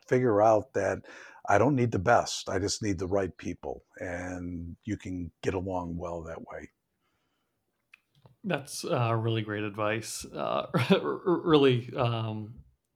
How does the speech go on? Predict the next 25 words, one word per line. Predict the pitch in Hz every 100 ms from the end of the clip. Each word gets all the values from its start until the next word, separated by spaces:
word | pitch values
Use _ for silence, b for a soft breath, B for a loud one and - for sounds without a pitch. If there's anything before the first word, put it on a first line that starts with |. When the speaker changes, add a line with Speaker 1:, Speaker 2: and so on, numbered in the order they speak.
| -
Speaker 2:
you | 127
know, | 107 110
en-, | 117
enjoyed | 139 127 123 120
hearing | 123 110 110
that, | 110 110
that | 123 120
insight. | 127 120 127 120 117 - b b b b b b -
Um, | - 135 131 123 120 123 123 _ _ _ _ -
so, | 196 185
so, | 202
like, | 202 220 -
what's | 208 220
exciting | - 175 165 147
you | 143
right | 131 131
now | 135 127 120 113 110 -
about | 139 127 120
the | -
industry? | - 131 120 - - 117
You | 127 127
know, | 123
obviously | 123 156 151 131 - 131
these | 123 120
are | 120 117 113